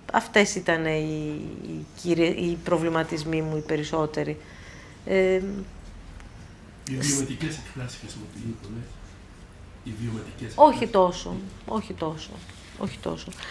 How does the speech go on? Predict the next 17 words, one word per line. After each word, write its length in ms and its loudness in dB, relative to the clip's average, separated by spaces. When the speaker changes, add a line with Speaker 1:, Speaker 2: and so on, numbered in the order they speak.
Speaker 1:
Πιο 160 8
πολύ 320 12
είναι, 280 10
δηλαδή, 180 10
το 200 8
κύριο, 500 12
η 160 8
κύρια 340 12
παγίδα, 500 8
η 100 4
κι-, 480 -2
αυτά, 220 6
οι 80 8
διαρκείς 400 8
Speaker 2:
Ναι. 60 0
Speaker 1:
παγίδες 480 8
είναι 180 6